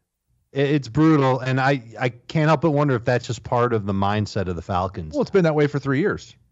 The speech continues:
Speaker 1: So w-, why would it change? Well, if they really don't like any of these running backs behind Devonta Freeman,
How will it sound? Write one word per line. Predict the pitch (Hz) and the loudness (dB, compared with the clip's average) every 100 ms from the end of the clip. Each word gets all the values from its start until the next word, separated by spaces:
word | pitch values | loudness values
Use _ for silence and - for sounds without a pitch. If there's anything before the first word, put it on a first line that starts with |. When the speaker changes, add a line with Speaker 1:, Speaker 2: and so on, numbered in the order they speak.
| _ _ _ - | _ _ _ -4
Speaker 1:
So | 131 | 0
w-, | 120 113 110 110 | 0 -4 -8 -10
why | - 110 107 123 | -8 -2 2 2
would | 120 120 | 4 2
it | 113 107 | 2 -2
change? | - 135 123 165 190 - - - | -6 -4 0 0 -2 -6 -14 -4
Well, | 110 120 | 0 2
if | 110 113 | 0 -2
they | 123 | -2
really | 123 196 214 | 2 4 4
don't | 135 135 | 2 2
like | 123 110 | 0 0
any | 131 | -2
of | 117 | -2
these | 107 92 | -2 0
running | 104 98 | 0 0
backs | 95 85 | -2 -4
behind | 98 98 95 | -4 -2 -2
Devonta | 92 95 90 87 | -4 -4 -4 -6
Freeman, | - 107 101 87 80 | -8 -6 -6 -6 -10